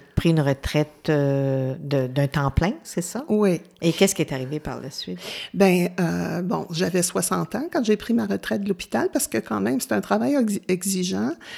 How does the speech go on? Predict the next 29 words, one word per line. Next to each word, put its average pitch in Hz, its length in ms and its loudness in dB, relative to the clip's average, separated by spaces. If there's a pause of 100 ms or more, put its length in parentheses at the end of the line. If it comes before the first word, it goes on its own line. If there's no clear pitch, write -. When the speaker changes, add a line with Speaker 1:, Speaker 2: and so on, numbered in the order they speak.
(120)
Speaker 2:
Il 202 60 4
y - 20 8
avait 196 140 6
beaucoup 202 220 0
de - 80 -2
changements 214 420 2
aussi 214 300 0
dans 196 140 2
le 202 60 2
système - 480 0
de 190 120 2
santé 180 400 -4
à - 80 0
l'époque. 233 560 0 (400)
Puis... 196 340 0
Euh, 180 320 4 (640)
on 196 160 2
travaillait 208 480 4
fort 220 300 0
pour 170 120 -4
faire, - 200 -6
donner 196 340 6
sens 196 380 0
à 208 80 -2
notre - 160 -2
travail 185 460 2
dans 196 120 2
le 196 80 2
quotidien 190 640 2